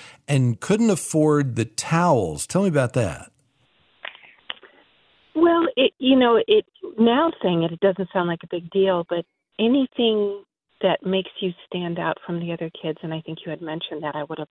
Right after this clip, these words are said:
Speaker 2: loved to have read that book 'cause I loved to read at that age. But my clothes weren't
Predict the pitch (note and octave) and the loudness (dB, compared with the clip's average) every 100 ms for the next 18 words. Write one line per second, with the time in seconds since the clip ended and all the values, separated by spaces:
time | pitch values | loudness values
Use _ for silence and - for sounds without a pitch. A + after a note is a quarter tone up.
0 | - F#3 F3 - D3+ C#3+ D3 C#3+ D3+ - | -12 -8 -8 -8 -8 -8 -8 -8 -10 -6
1 | D3+ - D3+ C#3+ D#3 E3 E3+ - _ _ | -8 -8 -8 -6 -2 -2 -4 -10 _ _
2 | _ _ - E3+ F#3 F3 D#3 C#3+ D3 D3 | _ _ -4 2 2 2 -4 -6 -6 -8
3 | - - D#3+ - - - - _ _ _ | -8 -2 -2 -2 -12 -20 -20 _ _ _
4 | - G#3 G3 - - F#3 F3 F#3 - F3 | -6 -2 0 -2 -2 0 2 0 -4 -10
5 | E3+ | -10